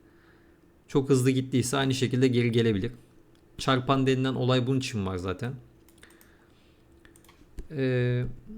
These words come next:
durum böyle Tehol'de. Umarım yarın en kısa zamanda taban serisini bozar ve içeride yüklü bir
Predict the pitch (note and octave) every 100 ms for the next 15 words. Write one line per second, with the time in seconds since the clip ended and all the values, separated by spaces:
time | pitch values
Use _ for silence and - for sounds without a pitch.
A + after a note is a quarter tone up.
0 | G3+ - F#3 F3 E3+ D#3+ A#2+ A2+ A2+ G#2+
1 | G#2 C#3 C#3+ - _ - - - - D#3+
2 | D#3+ D3 D#3 - - - - - C3 C#3+
3 | C3 B2 - - - _ - - C#3+ C#3
4 | - A#2 A2+ G#2 G#2 A2 - - - C3+
5 | C3+ B2+ C3 A#2+ - A#2+ B2+ A2+ A#2 -
6 | - _ _ _ _ - B2+ C3+ - -
7 | - B2+ C3 B2+ C3 C3 B2 A#2+ - C3+
8 | B2 B2